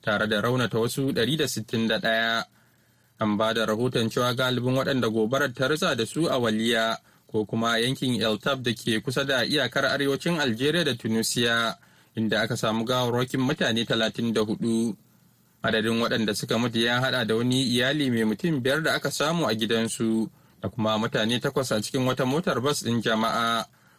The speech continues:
waɗanda direban sai ya yi mamakin gobarar a lokacin da suke tafiya a wani yanki mai tsaunuka. Jiya Alhamis, shugaban ƙasar Ukraine Vladimir Zelensky ya yi kira ga Majalisar Ɗinkin Duniya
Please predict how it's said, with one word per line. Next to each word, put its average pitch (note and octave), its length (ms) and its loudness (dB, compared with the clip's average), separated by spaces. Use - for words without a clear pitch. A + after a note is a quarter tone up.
waɗanda G#2+ 440 2
direban B2 460 0
sai A#2+ 120 0
ya B2+ 40 2
yi C3+ 60 0
mamakin C3 560 0
gobarar A2 640 0
a - 60 -6
lokacin G#2 460 -2
da G2+ 80 0
suke B2 300 -2
tafiya A2+ 380 0
a A2 60 0
wani B2+ 300 0
yanki D3+ 320 0
mai A2+ 180 2
tsaunuka. A2+ 720 0
Jiya D#3 240 2
Alhamis, F#3+ 340 2
shugaban D3 540 0
ƙasar G3+ 240 0
Ukraine F3+ 320 2
Vladimir E3 460 2
Zelensky C#3+ 380 0
ya C#3+ 100 4
yi D3 100 0
kira E3+ 240 0
ga C3 100 0
Majalisar A#2+ 360 0
Ɗinkin C#3+ 400 0
Duniya A2+ 500 0